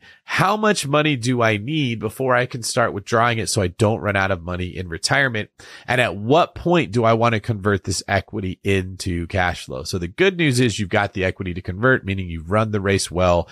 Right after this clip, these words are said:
Good job, Jeff, and, uh, your wife. Uh, you guys are thirty-one and thirty-three. So it doesn't need to happen anytime soon. Okay. Keep investing in these growth heavy markets, keep buying under market value, and keep adding value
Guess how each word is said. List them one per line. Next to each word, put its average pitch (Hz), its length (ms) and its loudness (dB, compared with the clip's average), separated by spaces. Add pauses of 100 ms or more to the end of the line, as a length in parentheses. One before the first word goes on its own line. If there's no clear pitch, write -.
(320)
Good 120 160 2
job, 98 360 2
Jeff, 92 380 2
and, 87 520 2
uh, 82 500 0 (240)
your 92 200 -2
wife. 87 400 0 (440)
Uh, 87 120 -6
you 90 160 -2
guys 139 180 4
are 98 340 4
thirty-one 107 400 2
and 90 140 -2
thirty-three. 76 680 -6
So 101 240 2
it 92 120 -2
doesn't 202 300 2
need 214 140 2
to 185 40 4
happen 170 340 2
anytime 120 460 2
soon. 87 460 -4
Okay. 98 260 2
Keep 185 340 -2
investing 143 520 0
in 120 80 -2
these 101 200 -2
growth 107 280 2
heavy 110 240 2
markets, 95 420 0
keep - 260 -2
buying 117 300 2
under 101 140 0
market 101 280 0
value, 87 320 2
and 82 120 -10
keep - 200 -6
adding 90 220 0
value 85 380 2